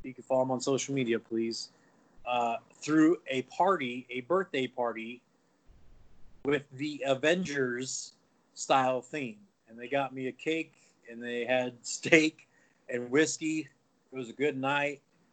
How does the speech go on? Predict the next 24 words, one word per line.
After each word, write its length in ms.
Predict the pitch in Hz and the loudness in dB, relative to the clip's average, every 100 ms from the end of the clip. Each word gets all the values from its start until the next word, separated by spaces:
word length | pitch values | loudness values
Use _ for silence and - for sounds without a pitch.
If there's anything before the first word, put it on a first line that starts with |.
| _ _ | _ _
We 60 | 123 | -4
wore 220 | 131 127 | 2 2
masks. 600 | 120 131 135 131 - - - - _ - | 2 2 2 -2 -8 -14 -18 -20 _ -8
I 60 | 131 | -6
was 140 | 127 | -6
Captain 480 | - 135 135 139 123 | -2 -2 -2 -6 -4
Native 260 | 127 135 123 | -2 -2 -2
America, 680 | 123 131 131 131 135 135 - _ _ _ - - _ _ _ _ - | 0 2 0 2 2 0 -2 _ _ _ -14 -14 _ _ _ _ -16
and, 440 | 117 117 117 117 113 | -12 -8 -8 -6 -6
uh, 400 | 117 117 113 113 - | -4 -2 -2 -4 -6
it 80 | 120 | -6
was 220 | 120 113 | -4 -8
pretty 340 | - 131 120 | -6 -2 -2
cool. 360 | - 123 113 113 - - - _ - - - - - - - - - - - 113 | -2 -2 0 -2 -8 -20 -20 _ -8 -8 -8 -20 -20 -20 -14 -8 -8 -8 -12 -6
I 60 | |
appreciate 560 | 117 - 127 - 131 120 | -4 2 2 6 4 6
that 280 | 131 123 - - - - - - | 6 6 2 -14 -18 -18 -20 -18
to 80 | - | -8
my 140 | 117 | -4
family. 540 | 113 123 120 123 123 120 _ - 113 | -4 -2 -2 -2 -4 -6 _ -18 -12
I 40 | |
love 200 | 110 110 | -10 -8
you 120 | 110 | -2
guys, 480 | 113 113 113 110 - | 0 2 0 -2 -2